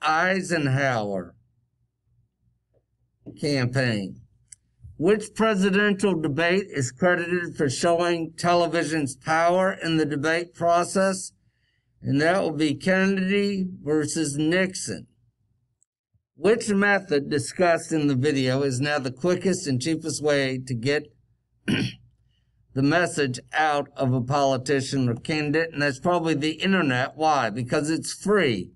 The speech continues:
and you get to control what's said. All right?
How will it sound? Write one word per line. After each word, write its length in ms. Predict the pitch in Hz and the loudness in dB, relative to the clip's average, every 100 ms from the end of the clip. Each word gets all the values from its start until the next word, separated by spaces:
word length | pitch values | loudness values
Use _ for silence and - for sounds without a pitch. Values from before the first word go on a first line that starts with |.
| - | -4
and 400 | 190 202 180 165 | 0 2 0 -2
you 100 | 170 | -2
get 200 | 160 147 | -2 -2
to 100 | 160 | -2
control 560 | 165 147 160 170 160 147 | -2 0 2 2 2 2
what's 320 | 143 123 - | 0 -2 -6
said. 460 | 175 180 165 104 - _ _ - - _ _ _ _ _ _ _ _ _ _ _ _ _ _ - | 0 0 0 -2 -8 _ _ -20 -20 _ _ _ _ _ _ _ _ _ _ _ _ _ _ -10
All 60 | 110 | -4
right? 360 | 117 123 143 | 0 0 0